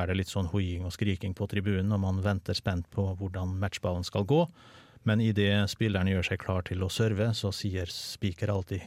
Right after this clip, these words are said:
«Quiet, please.» Og så etter en to-tre sekunder så blir det da, eh, stille. For normen i tennis er at man skal spille i den ytterste stillhet. Akkurat tennis har mye mer til felles med sjakk enn med fotball, sånn sett, ikke sant?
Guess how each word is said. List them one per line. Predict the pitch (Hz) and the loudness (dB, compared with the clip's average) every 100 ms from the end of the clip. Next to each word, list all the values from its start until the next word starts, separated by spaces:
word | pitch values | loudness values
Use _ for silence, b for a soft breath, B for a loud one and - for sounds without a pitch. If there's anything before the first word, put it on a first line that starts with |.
| - | -6
«Quiet, | 104 95 104 - | -2 0 -2 -2
please.» | 214 202 104 - - B B B - | 0 2 0 -2 -8 B B B -4
Og | 104 | -2
så | 104 | 0
etter | 98 | 0
en | 101 | -2
to-tre | 101 98 98 | -2 -2 -2
sekunder | 90 101 92 98 | -2 -4 -4 -2
så | 101 | -2
blir | 101 87 92 | -2 -4 -6
det | 92 | -6
da, | 92 95 - 104 | -6 -8 -12 -12
eh, | 107 | -10
stille. | - 110 104 95 - B B B B - | -4 -2 -2 -4 -12 B B B B -2
For | 107 | 2
normen | 110 98 87 92 | 4 4 2 0
i | 95 | 0
tennis | 104 98 107 | 2 0 0
er | 98 | -2
at | 95 | -2
man | 95 | -6
skal | - | -6
spille | - - 98 95 | -6 -4 -4 -4
i | 95 | -6
den | 95 101 | -4 -4
ytterste | 110 - - 101 | -4 -6 -8 -8
stillhet. | - 107 98 107 - - - | -4 -4 -4 -12 -16 -20 -12
Akkurat | 110 104 98 - | -8 -6 -6 -4
tennis | 113 92 85 | -4 -4 -2
har | 107 | -2
mye | 104 98 | -2 -2
mer | 101 98 | -2 -4
til | 101 | -4
felles | 110 92 - | -4 -4 -4
med | |
sjakk | - 113 - - | -4 -4 -8 -4
enn | 92 | -4
med | 92 | -4
fotball, | 104 - - | -8 -6 -8
sånn | - 101 | -4 -6
sett, | - 104 | -6 -8
ikke | 98 104 | -6 -4
sant? | 120 | -4